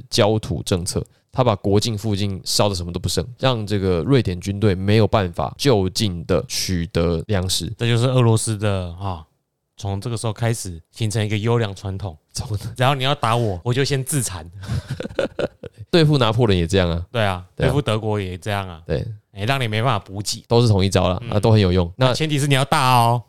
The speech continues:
Speaker 1: 对。
Speaker 2: 哎，你不要说台湾，然后打过来，我们自己先烧一烧，干你北七哦。
Speaker 1: <laughs> 对，难道你有地下的这个城市可以当作是
Speaker 2: 那我们会找矮人来支援。
Speaker 1: <laughs> 那他不但是实施焦土政策，他还拦截了瑞典军的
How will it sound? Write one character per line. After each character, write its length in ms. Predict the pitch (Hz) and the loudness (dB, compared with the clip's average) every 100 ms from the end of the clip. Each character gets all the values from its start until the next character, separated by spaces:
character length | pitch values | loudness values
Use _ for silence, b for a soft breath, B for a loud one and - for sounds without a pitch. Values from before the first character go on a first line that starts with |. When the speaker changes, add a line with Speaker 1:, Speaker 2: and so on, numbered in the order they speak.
| _ _ | _ _
Speaker 1:
对。 220 | 120 117 | -6 -4
Speaker 2:
哎， 180 | 120 127 | -4 -2
你 80 | 120 | 0
不 40 | |
要 80 | 143 | 2
说 140 | 160 151 | 2 2
台 180 | 135 | 4
湾， 140 | 143 156 | 4 6
然 100 | 151 | 4
后 60 | |
打 160 | 165 123 | 4 2
过 160 | 127 160 | 2 2
来， 60 | |
我 80 | 127 | 2
们 100 | 123 | 0
自 80 | 156 | -2
己 20 | |
先 100 | 127 | -2
烧 300 | 127 135 123 | 0 2 4
一 20 | 123 | 4
烧， 160 | 120 | 2
干 160 | 117 127 | 2 0
你 60 | |
北 160 | 107 107 | -2 -2
七 320 | - - 95 | -2 -2 -4
哦。 100 | 90 - | -6 -6
Speaker 1:
<laughs> 1000 | - - - - - - - - - - | -6 -4 -4 -4 -6 -4 -6 -6 -10 -6
对， 100 | 92 | 0
难 140 | 98 | 4
道 100 | 123 | 4
你 120 | 107 | 4
有 120 | 110 | 4
地 280 | 92 - 113 | 4 2 2
下 240 | 95 123 95 | 4 2 4
的 160 | 92 | 2
这 120 | 92 | 4
个 240 | 92 92 90 | 4 4 4
城 280 | - 90 92 | 2 2 2
市 180 | 107 | 0
可 100 | 98 87 | 2 2
以 260 | 87 90 | 2 0
当 140 | - 98 | 0 2
作 80 | 151 | 2
是 60 | |
Speaker 2:
那 20 | |
我 40 | 98 | 4
们 120 | 151 | 2
会 60 | 165 | 2
找 180 | - 95 | 2 2
矮 160 | - | 2
人 180 | 120 113 | 0 -2
来 140 | 120 | -2
支 240 | 127 131 127 | -4 -4 -6
援。 320 | 110 85 101 | -6 -10 -12
Speaker 1:
<laughs> 200 | - - | -14 -8
那 260 | - 123 113 - _ | 0 2 2 0 _
他 200 | 139 160 | 4 4
不 160 | 135 107 | 6 4
但 280 | 139 110 | 4 2
是 500 | 98 113 104 98 87 - | 2 4 4 4 2 -2
实 200 | - 98 | 0 2
施 160 | 107 | 2
焦 260 | 104 - 107 | 4 4 4
土 80 | 95 | 4
政 160 | 92 | 0
策， 160 | 90 95 | 2 2
他 200 | - 107 | 4 4
还 200 | 110 95 | 4 4
拦 360 | 95 95 90 110 | 2 2 2 0
截 240 | 113 92 | 2 2
了 240 | 90 90 78 | 4 4 2
瑞 160 | 127 113 | 4 4
典 220 | 92 82 | 4 0
军 200 | 80 92 | 0 -2
的 140 | 90 | 0